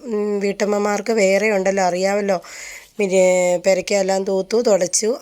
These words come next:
പാത്രം കഴുകി, ഇതൊക്കെ കഴിഞ്ഞു. അതൊന്നും ഞാൻ വീഡിയോ എടുക്കാൻ നിന്നില്ല. എല്ലാം കൂടെ വീഡിയോ എടുത്തു കഴിഞ്ഞ് കഴിഞ്ഞാൽ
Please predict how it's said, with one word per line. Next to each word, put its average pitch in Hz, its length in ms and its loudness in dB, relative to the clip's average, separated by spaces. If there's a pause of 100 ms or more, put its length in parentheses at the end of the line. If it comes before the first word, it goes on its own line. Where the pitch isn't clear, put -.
(160)
പാത്രം 190 360 0
കഴുകി, 190 280 0
ഇതൊക്കെ 226 440 0
കഴിഞ്ഞു. 196 400 2
അതൊന്നും 226 360 -2
ഞാൻ 233 180 2
വീഡിയോ 214 320 2
എടുക്കാൻ 196 300 0
നിന്നില്ല. 185 300 0 (580)
എല്ലാം 294 360 2
കൂടെ 294 140 4
വീഡിയോ 269 340 2
എടുത്തു 247 200 0
കഴിഞ്ഞ് 233 260 2
കഴിഞ്ഞാൽ 214 280 0